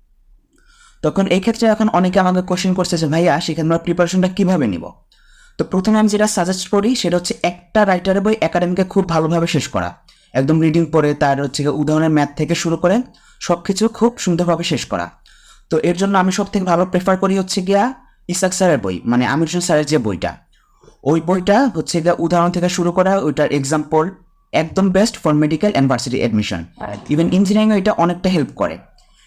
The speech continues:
Speaker 1: বিশেষ করে হচ্ছে এই বইয়ের উদাহরণের যে ম্যাথগুলা, এইটা খুব স্ট্যান্ডার্ড। দেখা যায় এখানে যেমন জাবি, তারপর হচ্ছে গিয়া চবি কভার হয়, সেক্ষেত্রে ঢাবির মতো একটু কনসেপচুয়াল প্রশ্ন আসলে সেগুলো খুবই ভালোভাবে কভার হয়ে যাইতেছে।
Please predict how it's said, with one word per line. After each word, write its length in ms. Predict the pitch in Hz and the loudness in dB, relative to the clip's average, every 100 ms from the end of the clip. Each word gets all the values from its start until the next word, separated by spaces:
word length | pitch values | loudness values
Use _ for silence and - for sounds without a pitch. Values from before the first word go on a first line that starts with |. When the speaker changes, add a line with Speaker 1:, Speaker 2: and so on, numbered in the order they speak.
| - | -8
Speaker 1:
বিশেষ 200 | 147 165 | -6 -2
করে 180 | 190 190 | -2 0
হচ্ছে 360 | 190 190 - | 0 -2 -2
এই 240 | 226 - 160 | 0 0 0
বইয়ের 280 | 165 196 202 226 - - | 2 0 0 -4 -10 -12
উদাহরণের 380 | 170 180 190 190 | -4 0 2 2
যে 80 | 190 | 2
ম্যাথগুলা, 560 | 170 117 - 90 90 - _ _ _ _ _ _ | 2 0 -4 -6 -6 -8 _ _ _ _ _ _
এইটা 220 | 151 160 185 | -2 0 -2
খুব 380 | 185 214 190 | 0 0 2
স্ট্যান্ডার্ড। 500 | 196 - 196 214 302 - _ - - 139 | 0 0 2 2 0 -4 _ -20 -18 -6
দেখা 240 | 156 165 | 0 0
যায় 140 | 170 | 0
এখানে 260 | 160 185 180 | 0 0 0
যেমন 360 | 170 165 170 156 | 0 0 0 0
জাবি, 680 | 165 151 160 165 147 - - | 0 0 0 -2 -4 -6 -2
তারপর 220 | 127 143 | 0 -2
হচ্ছে 220 | 139 156 | -2 0
গিয়া 300 | 151 139 - _ _ _ _ - _ | 2 2 -2 _ _ _ _ -20 _
চবি 240 | - 151 151 | -2 0 2
কভার 280 | 165 170 | 2 0
হয়, 200 | 185 196 247 - - | 2 0 -2 -8 -16
সেক্ষেত্রে 340 | - 151 156 147 | -4 -2 0 0
ঢাবির 280 | 151 151 180 | 0 2 2
মতো 300 | 185 220 214 | 2 2 0
একটু 400 | 165 - - 196 | -2 -6 -4 -2
কনসেপচুয়াল 500 | 196 180 185 185 185 | 0 -2 -2 -2 -2
প্রশ্ন 220 | 185 196 | -2 0
আসলে 240 | 190 202 220 | 0 0 0
সেগুলো 220 | 165 151 | 0 -2
খুবই 240 | - 165 | 0 0
ভালোভাবে 460 | 170 143 131 135 139 | 0 0 0 0 0
কভার 220 | 123 117 | 0 0
হয়ে 120 | 117 | 0
যাইতেছে। 420 | 95 92 180 90 | -2 -4 -6 -6